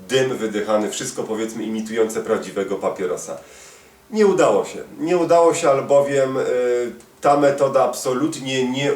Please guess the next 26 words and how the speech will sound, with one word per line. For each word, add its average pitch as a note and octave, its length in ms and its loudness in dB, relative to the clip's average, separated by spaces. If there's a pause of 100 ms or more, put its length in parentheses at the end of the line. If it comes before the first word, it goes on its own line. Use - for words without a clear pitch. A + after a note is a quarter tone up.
uczy, C#3+ 640 -4 (400)
e, A#2+ 280 -6
tego, C3+ 640 4 (140)
by B2 140 -8
się B2 280 0
rozstać C3+ 400 4
z - 80 -8
tą, G2+ 260 -2
e, G2 200 -2
gestykulacją. G2+ 880 -2
Dalej B2+ 260 0
przypomina B2 560 -2
nam A#2 240 -2
to A2+ 300 2
o A2+ 80 0
tym, A2 220 -6
powiedzmy, G#2 480 -6
rytuale, A2+ 460 0
o A2 60 2
tym A2 160 -6
zabiegu A2+ 600 -2 (420)
stricte D3+ 500 -4
kojarzącym A#2+ 680 -2
się A2 240 -2
z - 120 -8
fajkami. - 540 -2